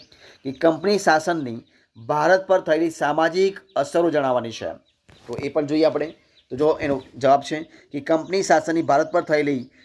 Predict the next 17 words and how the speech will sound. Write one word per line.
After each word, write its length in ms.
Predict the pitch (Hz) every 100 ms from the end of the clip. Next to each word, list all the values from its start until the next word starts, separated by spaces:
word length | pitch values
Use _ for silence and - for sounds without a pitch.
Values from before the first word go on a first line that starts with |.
| _
સામાજિક 500 | - 156 170 180 -
અસરો 320 | 151 - 143
આ 320 | 135 - 135
પ્રમાણે 340 | 143 160 160 160
હતી. 240 | 165 170 _ _ _
એનો 140 | 135 143
આપણે 140 | 143
જોઈએ 160 | 135 143
મુદ્દો 240 | 135 147
પહેલો. 320 | 151 143 151 -
તો 80 | 135
જો 120 | 135
શું 220 | 135 143
મુદ્દો 200 | 131 135
છે 160 | 160 170
કે 120 | 139 135 - _ _ _ _ _ -
અંગ્રેજ, 680 | 147 151 160 180 185 180